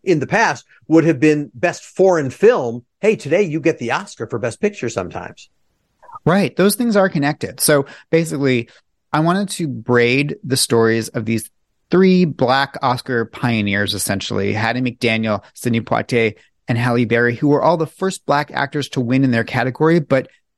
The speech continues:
Speaker 2: decades apart. You know, we're talking about nineteen forty, nineteen sixty-four, and two thousand two.
Speaker 1: Right.
Speaker 2: So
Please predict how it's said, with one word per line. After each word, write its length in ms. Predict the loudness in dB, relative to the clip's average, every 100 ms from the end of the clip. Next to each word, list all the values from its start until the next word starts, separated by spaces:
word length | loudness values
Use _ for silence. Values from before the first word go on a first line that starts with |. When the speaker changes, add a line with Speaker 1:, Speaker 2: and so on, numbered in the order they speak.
| _
Speaker 2:
decades 460 | 0 0 2 0 0
apart. 480 | 0 2 2 -2 -4
You 120 | 2
know, 160 | 4 4
we're 120 | 0
talking 340 | -4 -6 -4 0
about 280 | 0 0
nineteen 400 | -4 -4 -2 -4
forty, 320 | 0 2 2 0
nineteen 340 | -2 -2 -2
sixty-four, 1120 | -2 -2 -2 -4 -4 -20 _ 4 4 4 2 -2 _ _ -2
and 140 | 0
two 120 | 0
thousand 400 | 2 2 2 -2
two. 440 | 0 4 4 2 -10 -20 -14
Speaker 1:
Right. 240 | -14 -4
Speaker 2:
So 440 | 4 4 4 0